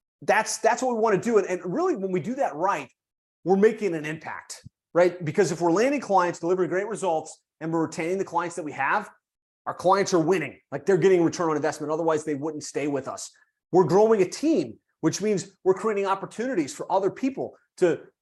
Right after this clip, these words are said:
you know, to, to pay the bills and to take care of their families. Uh, and we're really having an impact across our industry. So when you think about on the retain long-term side, well, how are you? Like, on green, are you creating a world-class experience? Are you dropping a welcome box? Is the client starting with you like,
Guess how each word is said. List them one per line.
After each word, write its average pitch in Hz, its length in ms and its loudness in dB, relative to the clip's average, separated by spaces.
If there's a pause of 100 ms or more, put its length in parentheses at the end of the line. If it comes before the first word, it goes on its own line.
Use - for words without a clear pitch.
(180)
you 180 160 4
know, 151 100 2
to, 156 200 0
to 190 140 0
pay 180 200 -6
the 170 100 0
bills 147 400 2
and 143 100 -6
to 151 60 -10
take 175 220 -6
care 175 140 0
of 156 60 0
their 147 100 -4
families. 143 560 -6 (240)
Uh, 151 200 0
and 170 140 2
we're 165 100 6
really 196 260 6
having 170 300 -2
an 151 80 -4
impact 160 460 -6
across 151 680 -2 (320)
our 143 160 2
industry. 151 440 -2 (240)
So 208 120 0
when 240 80 6
you 208 80 0
think 302 160 -2
about 330 280 2 (100)
on 196 160 2
the 190 60 2
retain 208 420 -2
long-term 196 500 -2
side, 123 460 -4 (340)
well, 160 120 -10
how 247 200 6
are 269 120 6
you? 185 120 0
Like, 147 180 0
on 156 200 -6
green, 233 480 0 (180)
are 160 60 0
you 175 100 0
creating 214 300 2
a - 20 0
world-class 208 400 -2
experience? 202 540 -8
Are 165 40 -2
you 156 80 0
dropping 185 400 -2
a 196 40 -6
welcome 180 420 -2
box? 180 320 0 (260)
Is 160 120 -6
the 151 80 -2
client 190 360 0
starting 175 380 0
with 185 160 0
you 180 120 0
like, 143 180 -6